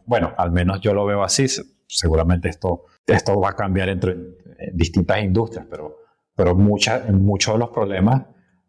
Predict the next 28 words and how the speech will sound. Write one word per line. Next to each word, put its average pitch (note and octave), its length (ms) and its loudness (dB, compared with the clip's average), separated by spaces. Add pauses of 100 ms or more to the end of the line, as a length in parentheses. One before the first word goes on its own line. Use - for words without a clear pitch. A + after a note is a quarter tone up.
(220)
parte G2 380 0
por G#2+ 200 0
asegurar F2+ 520 0
de B2 120 -8
que, - 160 -12
bueno, F2 400 0
la F2 100 0
automatización E2+ 840 -2
al A2 100 0
menos D#2+ 260 -2
ya D#2 80 -4
está. - 400 -6 (180)
Y F2+ 120 2
a F2 60 2
partir F2 320 -2
de G2 100 0
allí, A2 260 2
pues, F2+ 260 -4 (680)
usamos E2+ 400 0
la F#2+ 80 4
inteligencia E2+ 480 -2
artificial E2 480 -4
para E2+ 420 -8 (260)
optimizar, F#2 680 0
mejorar F2 580 -2
o, F2+ 180 -12
o - 160 -2
crear D#2 220 0